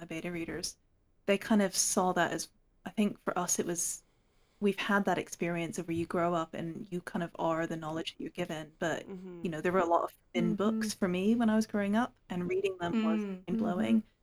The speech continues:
Speaker 1: And when you realize that there are other people out there who live completely different lives and they think about the world in a different way, it's like,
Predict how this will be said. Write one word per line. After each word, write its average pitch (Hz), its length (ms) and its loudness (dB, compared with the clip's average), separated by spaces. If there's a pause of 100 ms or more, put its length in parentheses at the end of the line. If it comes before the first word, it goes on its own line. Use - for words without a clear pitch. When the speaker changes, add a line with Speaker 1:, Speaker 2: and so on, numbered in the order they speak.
(380)
Speaker 1:
And 185 120 0
when 190 100 4
you 180 140 0
realize 180 540 2
that - 120 -4
there 175 120 -6
are - 120 -6
other 175 220 -2
people 190 320 -4
out 175 160 -2
there 165 180 -8
who 170 100 -2
live 170 180 -4
completely - 420 -4
different - 280 -8
lives 170 380 -4
and 165 80 -10
they - 120 -20
think 202 240 -2
about - 220 -4
the 180 60 -6
world 165 220 -2
in 165 80 -4
a 156 40 -12
different - 340 -8
way, 165 180 -4
it's - 160 -8
like, 180 220 -8